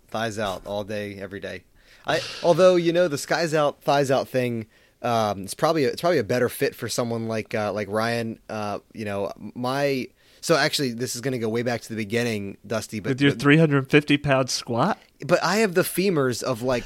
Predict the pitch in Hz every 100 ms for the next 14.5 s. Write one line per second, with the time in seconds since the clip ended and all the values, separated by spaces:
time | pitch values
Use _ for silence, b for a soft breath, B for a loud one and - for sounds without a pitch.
0 | - 131 160 147 135 110 107 139 123 95
1 | 90 92 95 104 120 113 151 170 135 131
2 | 127 - 147 127 107 - - 523 - 494
3 | 139 113 147 127 117 - b b b b
4 | b _ 131 127 131 127 156 170 175 -
5 | 175 139 120 139 156 160 139 107 107 160
6 | 180 - _ 131 113 117 - 120 98 -
7 | - 143 165 170 113 123 120 120 - 110
8 | 113 131 143 - - 117 - 104 92 107
9 | - b b b 113 107 82 107 127 175
10 | 165 135 120 113 117 113 - - 110 104
11 | 98 95 95 95 95 _ _ _ _ _
12 | _ 131 123 131 139 117 131 135 131 107
13 | - 127 117 - - 123 92 107 123 -
14 | - - 82 80 -